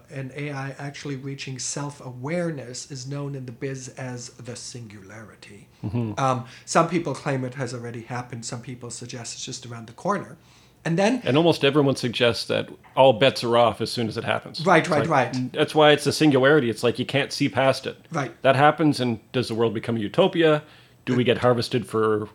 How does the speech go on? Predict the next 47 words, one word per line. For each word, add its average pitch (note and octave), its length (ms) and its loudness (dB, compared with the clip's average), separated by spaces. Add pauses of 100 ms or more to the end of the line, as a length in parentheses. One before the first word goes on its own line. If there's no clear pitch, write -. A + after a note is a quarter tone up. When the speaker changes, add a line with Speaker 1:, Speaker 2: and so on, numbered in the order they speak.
(140)
Speaker 2:
lubrication? D#3 880 4
Speaker 1:
Right. G3 240 4
Speaker 2:
Who - 220 4
knows? - 340 0
Speaker 1:
Exactly. D#3 540 -6 (880)
Speaker 2:
But D3 280 4 (760)
let's F#3+ 180 0
go G#3+ 140 4
back E3 280 4
to C3 400 2 (280)
our B2+ 120 4
main B2+ 220 6
point. D#3 340 2
So D3 220 2 (140)
we D#3+ 100 2
looked G#3 220 2
at - 160 -4
two G#3 180 -2
pieces F#3 360 -2
of A#2 80 -4
evidence G#2 400 0
that G#2+ 160 0
we're A2+ 140 -2
in A#2 160 -2
a A2 60 0
real G#2 240 0
world G2+ 300 -6 (200)
and A#2 180 -2
not A#2+ 180 4
a G#2+ 40 -2
simulation. - 640 -6 (120)
One, C#3+ 500 4 (100)
our B2 80 4
universe C3 400 0
is A#2 140 -2
much, A#2 260 2
much, A#2 240 0
much B2 400 2
larger A#2+ 380 2
than A2 120 0
any B2 260 2
simulation A2+ 640 0
we've A2 180 -2
been G#2+ 100 -2
able G2 180 -2
to - 60 -16
create. G2 400 -8